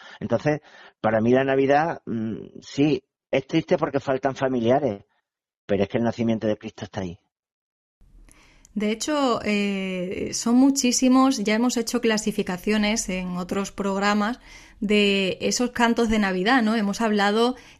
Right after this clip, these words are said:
Speaker 2: que, que estaba presente en muchos de los momentos en los que las familias se reunían, eh, como por ejemplo esos, eh, eh, cantos de matanza, eh, luego por supuesto, eh, esos, eh, cantos de aguinaldo,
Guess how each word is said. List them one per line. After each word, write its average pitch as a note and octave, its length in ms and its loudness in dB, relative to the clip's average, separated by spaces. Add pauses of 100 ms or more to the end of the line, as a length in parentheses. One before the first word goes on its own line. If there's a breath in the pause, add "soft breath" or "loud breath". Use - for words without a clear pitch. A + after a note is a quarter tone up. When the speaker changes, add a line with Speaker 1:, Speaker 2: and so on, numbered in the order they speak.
(100)
Speaker 2:
que, G#3 220 0
que - 100 -4
estaba G#3 380 2
presente A3 600 2
en G#3 100 4
muchos G#3 360 0
de G#3+ 120 0
los G#3 120 2
momentos G#3 500 2
en A3 100 0
los G#3 100 0
que G3+ 100 -4
las F#3 120 -4
familias G3+ 420 -2
se A3 100 0
reunían, G#3+ 640 0 (320 loud breath)
eh, - 320 -6
como G3+ 240 0
por G3+ 140 -2
ejemplo G#3+ 420 2
esos, A3 400 0
eh, G#3+ 60 0
eh, F#3+ 800 -2
cantos A3 320 4
de G#3 100 2
matanza, A3+ 800 2 (420 loud breath)
eh, G3 380 -2
luego G3 220 -2
por G#3 140 -2
supuesto, G3+ 800 0
eh, - 260 -2
esos, G3 520 -2
eh, F#3+ 240 0
cantos G#3+ 420 2
de G#3 80 2
aguinaldo, A3 760 2